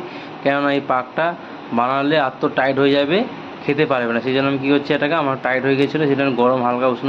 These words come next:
জল দিয়ে ভালো করে মালিশ করে নিচ্ছি। মালিশ করার পর দেখতে পাচ্ছ গরম হিটটা দেখছি, যদি বেশি হিট থাকে তাহলে একটু হালকা গরম জল দিয়ে মালিশ করে নিতে হবে।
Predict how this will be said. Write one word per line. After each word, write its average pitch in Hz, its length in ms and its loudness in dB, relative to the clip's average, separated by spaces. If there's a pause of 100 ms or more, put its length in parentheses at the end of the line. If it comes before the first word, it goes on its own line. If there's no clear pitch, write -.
জল 120 280 4
দিয়ে 147 200 2 (480)
ভালো 120 180 0
করে 143 120 2
মালিশ 123 320 -2
করে 135 180 0
নিচ্ছি। 135 380 -2 (640)
মালিশ 123 300 0
করার 139 340 2
পর 156 180 2 (320)
দেখতে 117 220 -2
পাচ্ছ 127 200 2 (140)
গরম 123 360 2
হিটটা 123 280 0
দেখছি, 127 420 -2
যদি 127 240 2
বেশি 120 320 2
হিট 127 260 0
থাকে 135 240 0
তাহলে 131 240 0
একটু 123 140 -2
হালকা 120 320 0
গরম 123 320 2
জল 131 180 4
দিয়ে 131 160 2
মালিশ 123 240 0
করে 135 120 2
নিতে 131 220 0
হবে। 143 200 2